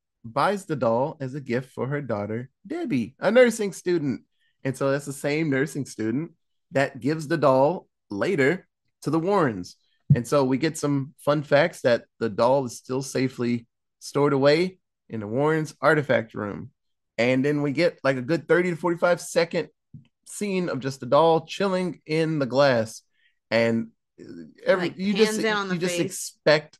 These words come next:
Speaker 1: something to move, but it doesn't. And that is Annabelle. So, Katie, what was your favorite character in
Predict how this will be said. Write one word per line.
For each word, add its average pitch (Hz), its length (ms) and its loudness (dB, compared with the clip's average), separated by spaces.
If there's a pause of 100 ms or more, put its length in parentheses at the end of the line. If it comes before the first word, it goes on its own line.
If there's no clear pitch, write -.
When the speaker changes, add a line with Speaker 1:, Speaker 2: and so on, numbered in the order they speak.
(100)
Speaker 1:
something 143 360 -2
to 160 60 0
move, 196 280 -2
but 196 100 -4
it 214 60 -6
doesn't. 240 360 0 (800)
And 160 240 0
that 202 300 2 (200)
is 135 460 -2 (320)
Annabelle. 185 440 4 (260)
So, - 400 4 (580)
Katie, 151 460 -2 (960)
what 143 100 -2
was 180 120 -4
your 156 80 -10
favorite 190 300 2
character 180 480 0
in 190 380 -2